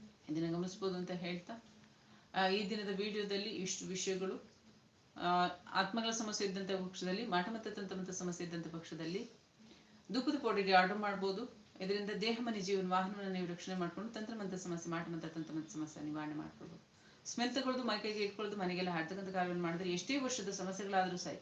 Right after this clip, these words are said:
ಒಂದು ಐವತ್ತು ಪ್ರತಿಶತ ಅವಶ್ಯವಾಗಿ ಬೇಗ ಬೇಗ ನಿವಾರಣೆ ಆಗುತ್ತೆ. ಆದ್ರೆ ದೋಷಗಳೇನಿರುತ್ತೆ, ಜಾತಕದಲ್ಲಿ ದೋಷಗಳಿರುತ್ತೆ, ಮನೆಯಲ್ಲಿ ದೋಷಗಳಿರುತ್ತೆ, ಅದೆಲ್ಲ ಕೂಡ ನಿಮ್ಗೆ ಫೈಂಡ್ ಔಟ್ ಆಗ್ತಾ ಬರುತ್ತೆ. ಅದನ್ನು ಕೂಡ ನೀವು ಕಂಡಿಡ್ಕೊಂಡು ಅಥವಾ ಪರಿಶೀಲನೆಯನ್ನ ಮಾಡಿಸ್ಕೊಂಡು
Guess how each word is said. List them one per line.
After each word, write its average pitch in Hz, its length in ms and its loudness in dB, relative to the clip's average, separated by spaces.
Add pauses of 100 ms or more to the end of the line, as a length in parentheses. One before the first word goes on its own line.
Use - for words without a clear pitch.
(360)
ಒಂದು 220 180 4
ಐವತ್ತು 269 300 6
ಪ್ರತಿಶತ 240 440 0
ಅವಶ್ಯವಾಗಿ 196 560 2
ಬೇಗ 185 240 2
ಬೇಗ 175 220 0
ನಿವಾರಣೆ 143 340 0
ಆಗುತ್ತೆ. - 280 -10 (380)
ಆದ್ರೆ 202 280 4
ದೋಷಗಳೇನಿರುತ್ತೆ, 220 840 2
ಜಾತಕದಲ್ಲಿ 190 600 2
ದೋಷಗಳಿರುತ್ತೆ, 170 600 -2
ಮನೆಯಲ್ಲಿ 185 520 2
ದೋಷಗಳಿರುತ್ತೆ, 156 800 -4 (500)
ಅದೆಲ್ಲ 240 300 4
ಕೂಡ 262 160 2
ನಿಮ್ಗೆ 202 260 2
ಫೈಂಡ್ 208 280 0
ಔಟ್ 247 100 0
ಆಗ್ತಾ 208 260 0
ಬರುತ್ತೆ. 185 300 0
ಅದನ್ನು 190 240 -4
ಕೂಡ 233 180 -2
ನೀವು 214 200 -4
ಕಂಡಿಡ್ಕೊಂಡು 220 680 -4
ಅಥವಾ 202 260 -4
ಪರಿಶೀಲನೆಯನ್ನ 214 580 -2
ಮಾಡಿಸ್ಕೊಂಡು 214 460 -4